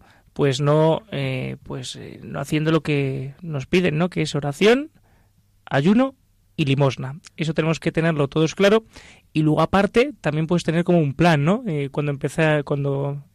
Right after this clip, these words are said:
eh, nos echan la ceniza, ¿no? Pues ya tener esa, esa disposición de conversión, como dice el Padre Borja,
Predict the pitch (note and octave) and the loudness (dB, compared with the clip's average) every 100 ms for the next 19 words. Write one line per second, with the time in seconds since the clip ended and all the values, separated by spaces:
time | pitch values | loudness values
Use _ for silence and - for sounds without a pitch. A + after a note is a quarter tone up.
0 | - D3+ D3 C#3+ - - D#3 D3+ D3 C#3+ | -12 -10 -6 -6 -6 -2 -2 0 -2 -2
1 | E3+ G3 D#3+ F#3 - _ _ _ _ _ | 0 2 2 0 -4 _ _ _ _ _
2 | _ _ - D#3 D3 D#3+ E3 E3 D#3+ F3 | _ _ -4 0 0 0 0 0 0 0
3 | D#3+ D3+ - - - _ E3 D#3 F3 E3 | 2 0 -4 -20 -20 _ -4 0 0 0
4 | - D#3+ E3 F3 F3 E3+ D#3+ D3 C#3+ C3+ | -2 0 0 2 2 0 0 -2 0 0
5 | C3+ - F3 G3+ A#3 - - C#3+ C#3+ - | 0 0 0 0 -8 -12 -8 -4 -4 -4
6 | C#3+ D3 D3 D#3+ G3+ - | -4 -2 0 2 0 0